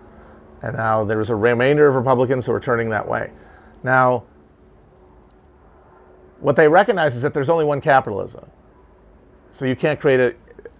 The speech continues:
while maintaining capitalism as it exists, you can't create the kind of autarkic structure that these guys want. So they are more correct that the capitalism's broad ter-, long-term interests are served by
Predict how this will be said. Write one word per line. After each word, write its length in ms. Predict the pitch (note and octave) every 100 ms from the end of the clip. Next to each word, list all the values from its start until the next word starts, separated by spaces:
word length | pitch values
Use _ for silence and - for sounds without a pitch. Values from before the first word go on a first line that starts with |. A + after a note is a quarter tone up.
| - - -
while 260 | - D#3 F3
maintaining 480 | F3 F3 F#3+ A3+ G#3+
capitalism 480 | G3 F3+ F3 D#3
as 160 | D#3 C3
it 40 |
exists, 400 | C#3 A#2 F3 -
you 60 | C#3
can't 240 | - D#3
create 240 | - C#3 C#3
the 60 |
kind 240 | B2 C3+ A#2+
of 60 |
autarkic 580 | A2+ B2 - C3+ C3 B2
structure 420 | - C#3 B2 B2+ G#2+
that 120 | G2
these 160 | A2+
guys 180 | A2+ G#2
want. 260 | G#2+ A#2+ - - - - - - - - - - - - _ _
So 220 | - F3
they 240 | F#3 A3+
are 280 | A3+ F3 F3
more 340 | D3 D3 F3+ G3+
correct 720 | - E3 F3 C3+ - - - _ _
that 160 | C3 A#2+
the 60 | -
capitalism's 640 | D#3 C#3+ D3 C3+ B2+ A#2+
broad 440 | - C3+ D#3 D3
ter-, 100 | -
long-term 640 | - B2+ D#3 D3+ C#3+ B2 A2+ - -
interests 400 | D#3+ - D3 -
are 80 | A2+
served 360 | - A#2 G2
by 380 | A2 G#2+ G2 G#2+